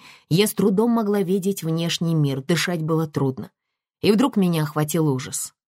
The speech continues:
А что, если наступит день, когда жизнь для всех нас станет возможной только вот в таких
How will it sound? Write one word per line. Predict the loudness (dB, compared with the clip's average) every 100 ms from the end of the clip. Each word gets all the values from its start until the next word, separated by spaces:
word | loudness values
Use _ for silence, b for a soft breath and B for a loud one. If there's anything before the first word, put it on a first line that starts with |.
| _ _ _ -2
А |
что, | 0 2
если | 0 0 -2
наступит | -2 -2 -4 -2 -2
день, | 0 0 0 _ _ _ _ _ -2
когда | 0 2 2
жизнь | 2 0 0 0
для | 0 -2
всех | -2 -2 -2 -2
нас | -2 -2
станет | -4 -2 0 0 -2
возможной | -2 0 0 0 -2
только | 0 -2 0 0
вот | 0 -2
в | -6 -2
таких | -2 0 0 -2 -2